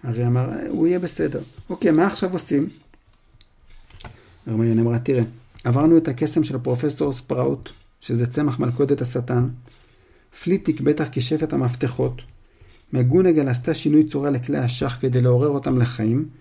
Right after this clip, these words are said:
נותרו רק הקסם של קווירל ושל סנייפ." הם הגיעו לדלת הבאה. "מוכנה?"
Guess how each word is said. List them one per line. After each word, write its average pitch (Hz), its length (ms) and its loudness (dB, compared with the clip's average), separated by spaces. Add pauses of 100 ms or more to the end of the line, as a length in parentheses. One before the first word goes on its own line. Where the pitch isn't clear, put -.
(420)
נותרו 156 340 2
רק 175 180 -2
הקסם 160 400 -2
של 127 220 -2
קווירל 160 480 4 (400)
ושל 120 260 -4
סנייפ." 117 340 2 (840)
הם 110 140 0
הגיעו 127 260 0
לדלת 123 360 0
הבאה. 110 260 -4 (180)
"מוכנה?" 151 400 0